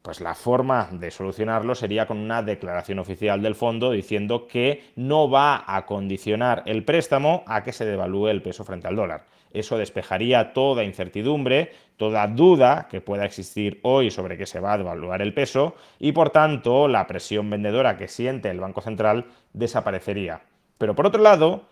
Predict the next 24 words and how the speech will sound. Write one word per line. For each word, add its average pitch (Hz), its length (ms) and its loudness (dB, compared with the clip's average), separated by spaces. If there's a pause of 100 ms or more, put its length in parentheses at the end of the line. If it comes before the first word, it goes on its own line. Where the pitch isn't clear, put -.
(360)
si - 280 -8
va 190 200 10
a 202 40 8
haber 190 200 8
devaluación 131 580 2
del 107 160 0
peso, 180 600 -2 (140)
emitir 117 420 -4
un 131 100 -2
comunicado 127 580 2
diciendo 120 440 -2
que 95 100 -6
la 92 120 -2
va 107 180 4
a 113 40 4
haber, 143 340 4 (300)
confirmando, 127 640 2
por 101 160 -4
tanto, 151 420 2
que 98 120 -6
la 87 180 -4
va 113 240 2
a - 20 4
haber, 143 360 4